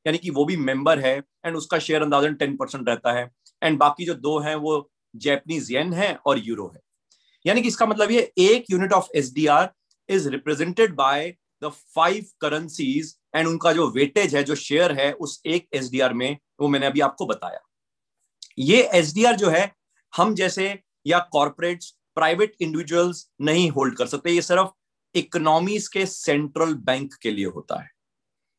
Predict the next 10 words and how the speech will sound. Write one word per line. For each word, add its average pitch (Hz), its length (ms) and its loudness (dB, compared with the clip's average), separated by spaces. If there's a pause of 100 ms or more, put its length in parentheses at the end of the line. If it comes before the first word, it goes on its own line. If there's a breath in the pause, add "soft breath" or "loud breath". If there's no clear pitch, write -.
यानी 139 180 4
कि 135 80 0
इसका 131 200 2
मतलब 117 300 0
ये 139 200 2 (520)
एसडीआर 127 540 4
एक - 280 -10
तरह 123 160 0
से 123 300 -6 (340)
स्पेशल 214 600 0